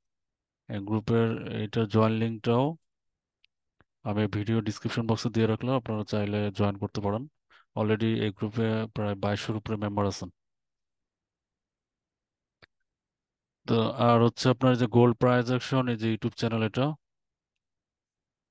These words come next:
উম, আটশো, আটশো জন সাবস্ক্রাইবার আছে, চারশো একষট্টিটা ভিডিও। আপনারা চ্যানেলে, <clears throat> চ্যানেলটি সাবস্ক্রাইব করতে পারেন এবং নোটিফিকেশন on করে দিবেন, all নোটিফিকেশন on করে দেন। আর,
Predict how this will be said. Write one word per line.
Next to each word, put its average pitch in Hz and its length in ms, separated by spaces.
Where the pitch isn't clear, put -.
উম, 110 240
আটশো, 113 340
আটশো 113 300
জন 117 140
সাবস্ক্রাইবার 113 520
আছে, 117 240
চারশো 113 300
একষট্টিটা 113 600
ভিডিও। 107 300
আপনারা 107 260
চ্যানেলে, 107 460
<clears throat> 131 280
চ্যানেলটি 117 260
সাবস্ক্রাইব 120 360
করতে 120 240
পারেন 117 260
এবং 107 240
নোটিফিকেশন 110 480
on 110 140
করে 113 180
দিবেন, 107 240
all 110 180
নোটিফিকেশন 110 500
on 110 140
করে 110 180
দেন। 110 200
আর, 107 240